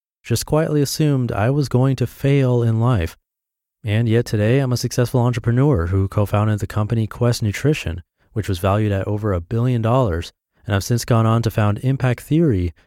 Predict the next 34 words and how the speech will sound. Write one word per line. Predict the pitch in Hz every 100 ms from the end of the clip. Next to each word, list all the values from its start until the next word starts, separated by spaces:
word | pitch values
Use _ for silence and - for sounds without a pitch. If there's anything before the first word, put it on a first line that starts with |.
| _
a | 101
company | - 113 117
whose | 104 101
content, | - 110 117 131 135 139
when | 101
combined | 95 92 95 101
with | 95
my | 98 87
past | - 98 98
show | - 110
Inside | 104 95 101 92
Quest, | - 104 127 - - _ _ _
has | 120 104
been | 110 110
viewed | 117 117
more | 113 120
than | 117 110
one | 107 101
hundred | 151 151 147
and | 127
sixty-five | 110 139 - 139 131 123 101
million | 107 120 131 127 117
times. | 107 117 104 85 - _ _ _ _ _ -
So | 104
how | 110
did | 113
a | 104
lazy | 104 104 113
kid | - 117
who | 104 90
showed | - 101 98
no | 98 98
early | 101 98 98
promise | - 98 101 113